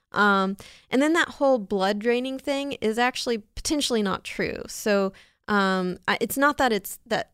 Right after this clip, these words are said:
a lie, like, they're making it up, it's that it's a misconception. So veterinarians reviewed these livestock, and they, they actually found that they did have blood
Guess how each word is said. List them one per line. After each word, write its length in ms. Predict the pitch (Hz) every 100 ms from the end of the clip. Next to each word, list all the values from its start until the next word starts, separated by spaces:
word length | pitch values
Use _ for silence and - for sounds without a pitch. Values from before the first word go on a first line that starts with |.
| -
a 60 |
lie, 580 | 190 214 294 277 202 185
like, 220 | 175 180 170
they're 140 | 185
making 320 | 202 - 190
it 100 | 185
up, 160 | 214 -
it's 160 | 185
that 180 | - 185
it's 140 | 180 -
a 60 |
misconception. 880 | 185 190 - 185 - 196 - - 190
So 320 | - 202 190 185 - _ _ 208
veterinarians 840 | 226 240 226 214 196 202 196 202 202
reviewed 520 | 190 185 185 180 180
these 240 | 185 175
livestock, 380 | 185 175 - 196
and 80 | 214
they, 120 | 247 - - -
they 80 | 285
actually 260 | 339 254
found 200 | 254 220
that 120 | 202 - _ -
they 160 | 196
did 240 | 185 214 233
have 240 | 214 175
blood 400 | 170 170 - 185